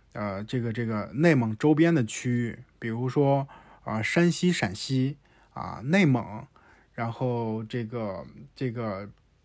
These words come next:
河北的张家口，就是离这个内蒙都比较近的这个区域。大家如果地图的话，你就围绕着呼市画一个圈儿，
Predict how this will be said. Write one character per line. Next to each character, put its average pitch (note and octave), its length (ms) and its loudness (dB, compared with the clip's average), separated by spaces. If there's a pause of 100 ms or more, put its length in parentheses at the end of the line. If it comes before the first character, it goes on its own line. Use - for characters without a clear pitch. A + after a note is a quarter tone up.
(180)
河 D3 320 4
北 C#3+ 240 6
的 G#2+ 320 -2 (280)
张 F3 180 8
家 F#3 180 10
口， - 320 -4 (120)
就 - 100 -2
是 C#3+ 160 4
离 C3 260 4
这 C#3 220 4
个 A#2 220 -4 (260)
内 D#3 140 4
蒙 A#2+ 120 4
都 D3 80 4
比 C3 120 2
较 A2 120 2
近 D#3+ 200 2
的 A#2 80 0
这 A#2 80 -4
个 A2 100 -4
区 - 260 -6
域。 A2+ 160 -2
大 C#3+ 160 0
家 D3+ 80 4
如 D3 120 6
果 C#3 120 6
地 C3+ 220 2
图 B2 180 -4
的 C3 60 0
话， C3+ 160 2
你 A#2 80 0
就 A#2+ 80 0
围 A#2 140 0
绕 C#3 160 4
着 B2+ 80 0
呼 C#3+ 200 -2
市 C3+ 200 0
画 A#2+ 280 0
一 A#2+ 40 -2
个 A#2+ 80 -2
圈 C#3 260 -4
儿， C#3 120 -2